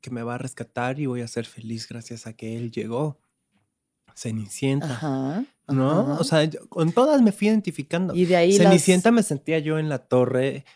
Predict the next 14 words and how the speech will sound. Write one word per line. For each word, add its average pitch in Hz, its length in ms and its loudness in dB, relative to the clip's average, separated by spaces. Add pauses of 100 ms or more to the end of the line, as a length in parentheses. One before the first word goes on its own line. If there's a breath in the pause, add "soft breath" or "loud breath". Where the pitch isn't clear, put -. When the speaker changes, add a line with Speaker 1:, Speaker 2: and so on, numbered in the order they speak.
(220 soft breath)
Speaker 1:
co-, 120 180 -6
totalmente 147 600 -2
rechazada 120 520 -8
por 113 140 -6
mi 113 100 -8
familia, 120 720 -8
anhelando 151 720 -2
que 160 120 -6
llegara 131 360 0
un 180 100 -2
muchacho 165 460 -6
y 196 60 0
me 180 120 0
amara. 147 540 -2